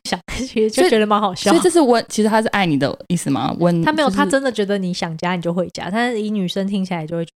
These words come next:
Speaker 1: 说，“你是不是要赶我回家？”
Speaker 2: 哦。
Speaker 1: 对，我觉得那个男女的解读不太一样。
Speaker 2: 对。
Speaker 1: 女生可能是希望你这个时候就来抱着我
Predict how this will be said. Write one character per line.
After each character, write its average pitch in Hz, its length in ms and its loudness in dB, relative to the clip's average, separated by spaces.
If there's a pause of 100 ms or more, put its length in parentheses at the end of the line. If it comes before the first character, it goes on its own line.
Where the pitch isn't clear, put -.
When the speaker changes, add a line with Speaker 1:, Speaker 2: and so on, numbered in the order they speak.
(120)
Speaker 1:
说 180 100 -8
，“你 160 60 -6
是 175 80 -8
不 - 20 -6
是 180 60 -4
要 170 80 -4
赶 170 180 -10
我 160 80 -12
回 160 160 -12 (220)
家？” - 180 -18 (560)
Speaker 2:
哦。 170 100 -6
Speaker 1:
对， 180 220 0
我 185 120 -6
觉 190 120 -2
得 196 60 0
那 226 100 -4
个 190 180 -4 (880)
男 185 260 -4
女 208 200 2
的 170 80 -2
解 165 240 -6
读 160 200 -8
不 165 80 -12
太 180 280 -6
一 160 140 -8
样。 160 180 -8 (320)
Speaker 2:
对。 190 80 0
Speaker 1:
女 180 40 0
生 240 160 2
可 233 80 0
能 185 120 0
是 226 100 -4
希 214 160 -4
望 202 180 0
你 175 60 -4
这 185 80 -6
个 214 140 0
时 202 100 -6
候 196 80 0
就 208 140 -4
来 185 100 -2
抱 190 240 -2
着 175 100 -4
我 175 160 -8